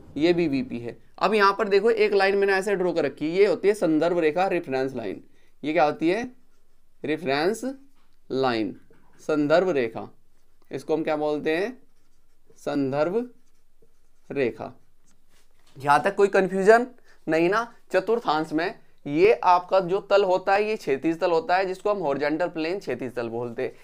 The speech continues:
ये वर्टिकल प्लेन होता है, जिसको हम शॉर्ट में वीपी बोलते हैं, वर्टिकल प्लेन यानी कि ऊर्ध्वाधर तल। शॉर्ट में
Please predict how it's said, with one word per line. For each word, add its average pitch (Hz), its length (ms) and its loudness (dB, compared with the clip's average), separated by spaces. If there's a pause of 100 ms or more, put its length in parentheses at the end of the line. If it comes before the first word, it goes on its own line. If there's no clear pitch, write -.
(180)
ये 175 200 8
वर्टिकल 165 540 0
प्लेन 170 240 -4
होता 165 260 0
है, 196 160 -2
जिसको 170 300 -4
हम 196 80 -8
शॉर्ट 170 300 0
में 202 120 -2
वीपी 139 320 -4
बोलते 160 400 -2
हैं, 226 120 -6 (240)
वर्टिकल 151 480 0
प्लेन 170 260 -2
यानी 180 180 -2
कि 220 80 -4
ऊर्ध्वाधर 139 540 -2
तल। 117 220 -8 (560)
शॉर्ट 180 260 4
में 226 260 0